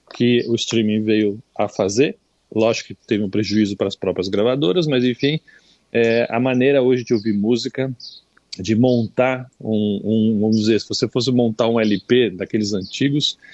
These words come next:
seria muito diferente hoje do que era antigamente. Então, eu tenho a impressão que a, a mesa dele, falando da música brasileira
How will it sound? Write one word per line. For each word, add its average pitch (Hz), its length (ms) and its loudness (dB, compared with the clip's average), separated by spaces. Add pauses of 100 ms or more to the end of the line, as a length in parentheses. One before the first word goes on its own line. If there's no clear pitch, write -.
(140)
seria 120 240 2
muito 123 240 0
diferente 117 720 0
hoje 113 480 2
do 117 160 0
que 117 240 2
era 110 400 2
antigamente. 117 680 -2
Então, 120 140 -2
eu 127 100 -2
tenho 131 140 -2
a - 20 -6
impressão 117 340 -4
que - 80 -4
a, 110 160 0 (380)
a 104 80 0
mesa 117 340 4
dele, 123 380 2
falando 120 420 0
da 107 140 0
música 120 460 2
brasileira 104 680 0